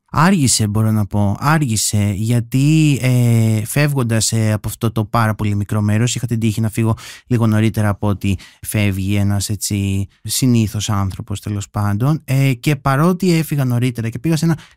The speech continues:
λίγο μεγαλύτερο νησί, άργησα ακόμα και τότε, ας πούμε, να καταλάβω τι συμβαίνει.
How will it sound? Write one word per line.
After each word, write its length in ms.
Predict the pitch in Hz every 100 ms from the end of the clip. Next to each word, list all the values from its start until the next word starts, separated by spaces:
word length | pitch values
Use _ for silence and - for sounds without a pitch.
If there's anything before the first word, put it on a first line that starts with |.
| -
λίγο 280 | 214 190
μεγαλύτερο 640 | 175 151 147 160 190 147 117
νησί, 520 | 101 98 - 107 170 - - _
άργησα 540 | - 208 233 226 - 226
ακόμα 340 | 208 208 220
και 120 | 214
τότε, 400 | 180 208 202 -
ας 140 | 127 -
πούμε, 220 | 131 123
να 80 | 131
καταλάβω 640 | 123 131 135 131 120 120
τι 160 | 117 143
συμβαίνει. 720 | - 123 117 127 110 104